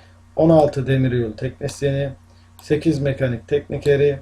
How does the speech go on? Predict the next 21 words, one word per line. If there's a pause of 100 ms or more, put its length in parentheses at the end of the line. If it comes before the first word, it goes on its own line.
(320)
sekiz
makine
teknikeri,
bir
satın
alma
uzmanı,
insan
kaynakları
uzmanı, (340)
iki
özlük
işleri
uzmanı, (460)
bir
görselleştirme
uzmanı, (300)
on
iki
elektronik
mühendisi,